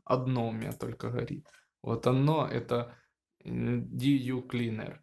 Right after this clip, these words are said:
Это встроенная программа, я ее обновлять не буду и не хочу. Так, для того, чтобы вам обновлять эти программы, вам необходимо авторизироваться. Вот, э, нажимаете пункт меню,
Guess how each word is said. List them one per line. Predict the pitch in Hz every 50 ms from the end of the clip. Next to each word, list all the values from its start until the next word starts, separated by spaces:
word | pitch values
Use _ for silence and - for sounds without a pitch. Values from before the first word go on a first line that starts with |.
| _ -
Это | 117 - - 117
встроенная | 110 - - - - - 131 123 123 120 117 120 120 120 117
программа, | - - 135 127 131 147 151 139 131 127 127
я | 127 123 123
ее | 123 123
обновлять | 123 120 123 123 123 123 123 123 120 120
не | 127 127
буду | 127 - 147 131 120 117
и | 117
не | 113 117
хочу. | - - 117 107 - - - 123 - - - - _ _ _ _ _ _
Так, | - 120 120 120 120 123
для | 143 156
того, | 151 165 156 156 151 147
чтобы | - - 139 127 131 131
вам | 127 131 127 127 127 120 - -
обновлять | 131 131 127 135 139 135 131 127 123 127 127 120 120 117 - 120
эти | - - 117
программы, | - 123 127 123 135 147 143 131 123 123 117
вам | 117 131 135 135 131 123
необходимо | 123 123 117 - - 123 120 131 131 127 123 120
авторизироваться. | - - 131 131 120 - - 127 131 127 123 120 120 120 117 117 110 113 113 117 113 - - 120 117
Вот, | 117 117 117 120 -
э, | 123 120 120
нажимаете | 120 123 123 117 127 127 127 123 123 120 117 - 123
пункт | 123 - 127 123 120 117 135
меню, | 139 143 147 160 165 156